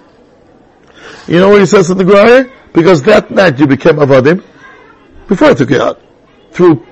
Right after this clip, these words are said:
Mila and Korban Pesach. You remember Eved Oved? So therefore I took you out. So what's the cause, what's the effect? Is it because I took you out of Mitzrayim, therefore you're my Avadim?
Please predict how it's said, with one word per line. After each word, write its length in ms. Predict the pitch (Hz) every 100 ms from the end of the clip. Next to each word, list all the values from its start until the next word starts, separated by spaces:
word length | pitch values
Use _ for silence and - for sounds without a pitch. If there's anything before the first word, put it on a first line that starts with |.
| -
Mila 320 | 175 175 151
and 100 | 123
Korban 240 | 156 139
Pesach. 460 | 131 127 180 233 - - - _ -
You 60 |
remember 180 | 156 175
Eved 280 | 165 170 156
Oved? 400 | 165 185 294 277 _ _ _ _ -
So 160 | 202
therefore 280 | 220 220 160
I 20 |
took 160 | 151 175
you 100 | 233
out. 260 | 202 131 _ _ _ _ _ _ _ - - - - _ _ _ _ _ _ _ _ -
So 140 | 196
what's 200 | 262 285
the 100 | 359
cause, 320 | 285 262 175
what's 180 | 175 -
the 120 | 190
effect? 460 | 170 - 120 - - _ _ _ _ _ _ _ _ - - - - -
Is 160 | 240 254
it 160 | 240
because 300 | 196 233 226
I 80 | 226
took 240 | - 226
you 80 | 220
out 180 | 208 202
of 60 | 185
Mitzrayim, 640 | 180 - 180 202 202 165
therefore 300 | 190 190 170
you're 200 | 160 180
my 140 | 165
Avadim? 500 | 160 143 160 180 220